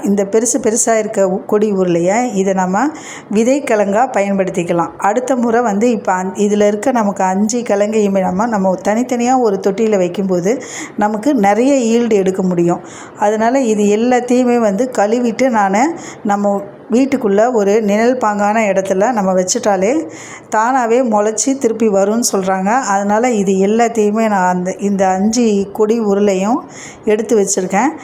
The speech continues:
இதிலேருந்து எந்த அளவுக்கு முளை விடுது, எப்போ விடுதுன்னுலாம் எனக்கு தெரியாது. ஏன்னா இதுதான் எனக்கும் வந்து முதல் அனுபவம்.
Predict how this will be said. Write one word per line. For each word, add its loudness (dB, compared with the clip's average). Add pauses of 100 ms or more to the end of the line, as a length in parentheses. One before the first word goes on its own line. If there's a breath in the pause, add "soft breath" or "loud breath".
(380 loud breath)
இதிலேருந்து 2
எந்த 2
அளவுக்கு 0
முளை 2
விடுது, 2
எப்போ 0
விடுதுன்னுலாம் 2
எனக்கு -4
தெரியாது. 0
ஏன்னா -2
இதுதான் 0
எனக்கும் 0
வந்து 0
முதல் 0
அனுபவம். 0